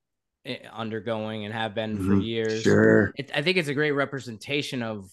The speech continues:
Speaker 1: what we could be facing and what we kind
Speaker 2: Yep.
Speaker 1: of are facing
Speaker 2: Sure.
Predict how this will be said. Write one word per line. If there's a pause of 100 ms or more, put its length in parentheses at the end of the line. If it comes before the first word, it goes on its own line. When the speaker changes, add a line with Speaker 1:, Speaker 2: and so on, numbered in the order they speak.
(120)
Speaker 1:
what
we
could
be
facing
and
what
we
kind
Speaker 2:
Yep.
Speaker 1:
of
are
facing
Speaker 2:
Sure.